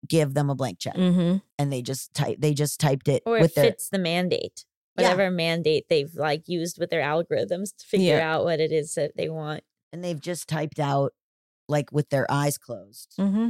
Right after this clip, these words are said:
Speaker 1: or something. It's really,
Speaker 2: <laughs> I've
Speaker 1: um, it
Speaker 2: read
Speaker 1: makes
Speaker 2: some bad scripts.
Speaker 1: horrible.
Speaker 2: Like,
Speaker 1: I'm like
Speaker 2: really, and I'm like, "What? How is this on T V?"
Speaker 1: Or it'll be like the,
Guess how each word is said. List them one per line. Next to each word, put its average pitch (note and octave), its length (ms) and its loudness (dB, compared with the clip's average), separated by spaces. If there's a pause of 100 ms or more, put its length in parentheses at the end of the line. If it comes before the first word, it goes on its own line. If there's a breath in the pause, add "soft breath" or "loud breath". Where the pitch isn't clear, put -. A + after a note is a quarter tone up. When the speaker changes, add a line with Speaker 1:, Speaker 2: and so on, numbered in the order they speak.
Speaker 1:
or B2+ 60 -18
something. B2 380 -16
It's C#3 140 -14 (120)
really, D3 380 2
Speaker 2:
<laughs> - 40 -2
I've - 40 4
Speaker 1:
um, F3 100 4
it D#3+ 40 -2
Speaker 2:
read F3 180 4
Speaker 1:
makes D#3+ 160 2
Speaker 2:
some C3+ 340 0 (380)
bad D3+ 400 0
scripts. - 480 -8
Speaker 1:
horrible. C#4 760 2
Speaker 2:
Like, F3+ 180 6
Speaker 1:
I'm A3+ 40 -6
like F3+ 160 4
Speaker 2:
really, G3+ 220 6
and F#3+ 140 8
I'm G3+ 100 6
like, F#3+ 220 4
"What? E3+ 360 4
How G3+ 260 2
is G#3 100 2
this E3+ 180 2
on A2 140 -2
T - 200 -6
V?" - 300 -8 (420)
Speaker 1:
Or A3 560 -2 (240)
it'll G#3 220 -4
be G3 220 -8
like F3+ 260 -2
the, E3 160 -8